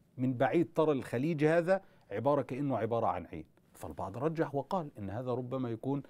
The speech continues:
المقصود به كورش الكبير، لكن أيضًا ليس يقينيا وليس أكيدا. كأن الله سبحانه وتعالى لم يرد أن يطلعنا على حقيقة اسم ذي القرنين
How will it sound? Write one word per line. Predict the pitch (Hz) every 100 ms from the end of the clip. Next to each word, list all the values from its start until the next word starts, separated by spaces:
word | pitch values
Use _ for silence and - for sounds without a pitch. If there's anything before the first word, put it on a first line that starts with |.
| - - -
المقصود | 113 113 - 143 98
به | 120 120 -
كورش | 95 101 -
الكبير، | 131 156 156 143 90
لكن | 98 101 120 117 131
أيضًا | 151 151 151 156 147 _ _ _ _
ليس | 101 120 139 -
يقينيا | 120 98 - 87 85 113 131
وليس | 139 87 90 113 156
أكيدا. | - - 175 131 110 110 - _ _ _ - - - - - _ -
كأن | - 233 233
الله | 180 202 185
سبحانه | 156 123 175 180
وتعالى | 135 123 120 117 151 151 - 123
لم | 139 170 135
يرد | 151 156 139 120
أن | 135 113
يطلعنا | - 139 143 113 101 87 85 -
على | 110 147
حقيقة | 131 123 - 135 - 101 - 156
اسم | - 127
ذي | 113 117
القرنين | 107 101 87 80 73